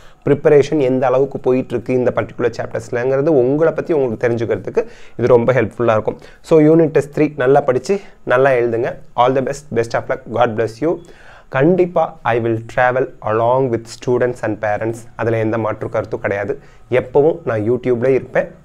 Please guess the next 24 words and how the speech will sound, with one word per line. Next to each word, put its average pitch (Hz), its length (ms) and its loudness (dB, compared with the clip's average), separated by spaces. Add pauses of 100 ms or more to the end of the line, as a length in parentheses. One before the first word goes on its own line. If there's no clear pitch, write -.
நம்ம 117 280 -2
பயாலஜி 123 520 2
சிம்பிளிஃபைட் 120 380 -4
தமிழ் 123 280 -2 (500)
பிளே 131 180 2
ஸ்டோரில் 127 500 0
ஆப் 117 260 -4
இருக்கு. 123 360 -4
ஐ 127 180 -2
ஓ - 20 4
எஸ்ல 135 360 -2
கிளாஸ் 120 340 0
ப்ளஸ் 131 180 -2
ஆப்பை 113 260 -2
டவுன்லோட் 117 360 0
பண்ணி 135 280 -4 (380)
மை 151 600 4
ஆர் 135 340 4
என் 123 240 0
ஆர் 123 260 2 (100)
அப்படிங்கிற 123 560 0
ஆர்கனைசேஷன் 123 840 0
கோடு 123 260 -2
போட்டுட்டு 127 640 -2